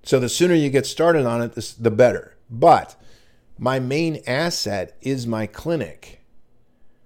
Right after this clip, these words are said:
And so generating more out of my clinic, maybe generating to the point where I can have an associate, where I can double my efforts, things like that. But I also have to have things that save me time. I'm gonna tell you right now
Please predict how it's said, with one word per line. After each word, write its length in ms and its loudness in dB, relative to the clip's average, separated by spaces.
And 140 -2
so 440 -2
generating 680 0
more 460 -2
out 200 0
of 100 -2
my 160 -4
clinic, 640 -6
maybe 300 -4
generating 580 -4
to 140 -6
the 40 -6
point 300 -8
where 100 -2
I 60 -4
can 160 -6
have 300 -6
an 40 -6
associate, 600 -8
where 160 -4
I 40 -4
can 220 -10
double 260 0
my 200 -4
efforts, 600 -8
things 480 -6
like 300 -4
that. 440 -4
But 120 2
I 60 4
also 320 0
have 240 -4
to 100 -4
have 220 -4
things 340 -6
that 220 -6
save 340 -6
me 120 -8
time. 420 -6
I'm 120 -6
gonna 140 -4
tell 220 0
you 100 -2
right 220 0
now 340 -4